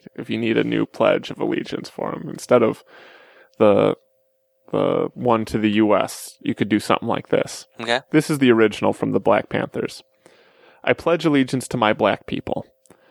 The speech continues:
Speaker 1: I pledge to develop my mind and body to the greatest extent possible. I will learn all that I can in order to give my best to my people in their struggle for liberation. I will keep myself physically fit,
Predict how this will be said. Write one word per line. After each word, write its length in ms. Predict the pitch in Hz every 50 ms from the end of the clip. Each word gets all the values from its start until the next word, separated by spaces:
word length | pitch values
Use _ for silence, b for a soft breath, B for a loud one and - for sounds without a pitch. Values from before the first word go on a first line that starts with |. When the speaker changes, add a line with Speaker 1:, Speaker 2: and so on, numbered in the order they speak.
| b b b b b b
Speaker 1:
I 80 | - -
pledge 340 | 120 - 151 139 139 131 -
to 100 | - -
develop 400 | 120 123 110 127 127 127 123 113
my 120 | 123 117 110
mind 380 | 110 120 123 131 135 143 143
and 140 | 143 127 113
body 260 | 120 110 110 110 117 113
to 120 | - -
the 80 | 120 113
greatest 420 | 107 117 110 110 113 117 - -
extent 380 | 110 - - - 107 101 - -
possible. 640 | - - - 120 - - 127 - - - - _ _ B B B B B B
I 100 | - 117
will 280 | 110 117 113 110 110
learn 320 | 117 127 139 147 151 151 151
all 260 | - - 113 113 117
that 140 | 113 113 107
I 100 | 104 104
can 340 | - - 131 127 127 127 131
in 180 | - - 107
order 220 | 104 104 104 107 107
to 140 | - -
give 400 | - - 120 117 117 117 - - -
my 200 | - 117 110 95
best 540 | 101 - - 123 139 - - - - - -
to 100 | - -
my 160 | 120 113 120 131
people 480 | - - 117 - - 104 104 104 107 b b b b b -
in 120 | 120 113
their 140 | 107 104 107
struggle 420 | - - - 113 107 110 101 110 107
for 140 | - - 107
liberation. 760 | 107 104 101 - 104 104 - - - - - - - - - _ _ b b b b b b b b b b b b b -
I 60 | - 117
will 120 | 117 120 117
keep 300 | - - 196 190 - -
myself 640 | 165 151 151 - - 196 151 - - - - - - _ _ _ _
physically 520 | - - - 160 156 165 165 - 170 160
fit, 440 | 160 - - 117 101 - - - -